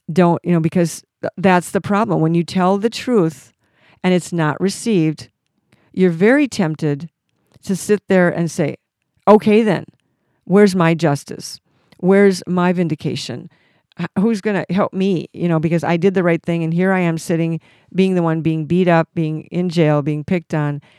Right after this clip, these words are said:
And so when you are telling the truth, you have to recognize there are consequences to telling the truth. And some of those consequences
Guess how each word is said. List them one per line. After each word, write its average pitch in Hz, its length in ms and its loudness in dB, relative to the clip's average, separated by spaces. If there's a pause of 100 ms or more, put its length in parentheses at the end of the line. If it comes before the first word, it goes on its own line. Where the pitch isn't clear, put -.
(160)
And 180 140 -2
so 180 240 2
when 185 520 -2
you 196 240 2
are 165 100 2
telling 185 400 -4
the 165 80 -2
truth, - 520 -4 (520)
you 185 140 2
have 180 240 2
to 185 120 -2
recognize 165 540 -2
there 165 140 0
are 160 60 -2
consequences 175 760 -4
to 160 100 -8
telling 156 280 -4
the 156 80 -2
truth. 202 300 -2 (360)
And 185 160 -2
some 196 220 0
of 247 40 0
those 208 160 2
consequences 165 720 -2